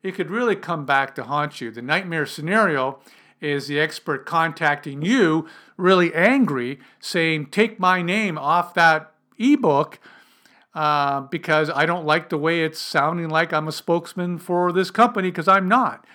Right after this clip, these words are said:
And then you're in this situation where the ebook may already be produced and you have to contact your client and very embarrassingly say,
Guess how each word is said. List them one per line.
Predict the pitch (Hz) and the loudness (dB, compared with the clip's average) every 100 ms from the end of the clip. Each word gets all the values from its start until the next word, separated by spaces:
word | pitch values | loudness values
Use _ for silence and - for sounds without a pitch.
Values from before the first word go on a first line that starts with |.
| - _ _ _ | -20 _ _ _
And | 151 147 | -8 -4
then | 165 170 | -4 -2
you're | 151 151 | -2 -2
in | 156 | -2
this | 143 - | -6 -4
situation | 185 175 156 165 180 156 | -6 -4 -2 -2 -2 -6
where | 147 | -6
the | 143 151 | -8 -10
ebook | 175 156 156 | -8 -8 -8
may | 135 | -6
already | 139 143 127 | -4 -4 -8
be | 123 | -12
produced | - 151 247 247 - | -10 -6 -2 -2 -6
and | 131 | -12
you | 120 | -12
have | 123 | -12
to | - | -14
contact | - 139 135 135 120 117 | -6 -6 -4 -8 -8 -12
your | |
client | - - 185 190 190 170 | -18 -8 2 2 2 0
and | 156 127 123 | -6 -12 -6
very | 147 147 143 | -4 -2 -6
embarrassingly | 120 131 143 156 165 143 143 | -8 -6 -4 -4 -6 -10 -10
say, | - 151 147 | -8 -4 -4